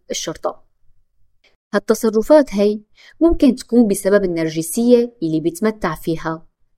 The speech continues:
والأنا الضخمة يلي عنده ياها،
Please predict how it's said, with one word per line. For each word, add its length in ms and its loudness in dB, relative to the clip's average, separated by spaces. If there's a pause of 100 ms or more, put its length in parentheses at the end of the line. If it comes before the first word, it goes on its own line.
(100)
والأنا 420 -2
الضخمة 640 -2 (360)
يلي 220 2
عنده 380 0
ياها، 520 -4